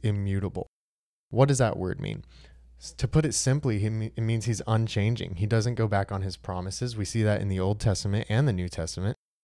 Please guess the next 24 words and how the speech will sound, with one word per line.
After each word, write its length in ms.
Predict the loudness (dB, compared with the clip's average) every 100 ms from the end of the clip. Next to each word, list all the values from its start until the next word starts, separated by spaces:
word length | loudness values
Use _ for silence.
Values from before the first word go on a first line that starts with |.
| _ _ _ _ _ _ -20 -2
His 220 | 2 4
nature 400 | 6 6 6 4
is 180 | 2 2
unchanging. 600 | 2 0 0 -2 -2 -4
He's 180 | -4 -2
not 200 | 0 0
a 60 | -2
corrupt 580 | -4 0 2 0 -2
God, 300 | 0 2 4
which 200 | 2 0
we'll 100 | 0
discuss 460 | -2 -2 0 0 2
about, 320 | 2 2 0 -4
which 260 | -6 -4 -2
we'll 180 | 0 0
discuss 540 | 0 -2 0 0 0
more 460 | -2 2 2 2 0
about 380 | -2 0 0 0
in 100 | -2
the 80 | -2
word 340 | -2 -4 -6 -6
good, 380 | 0 0 0 -4 -10 -20 -20 -20 -8 2
but 360 | 4 4 0 -8 -20 -18
he's 400 | -6 -4 -2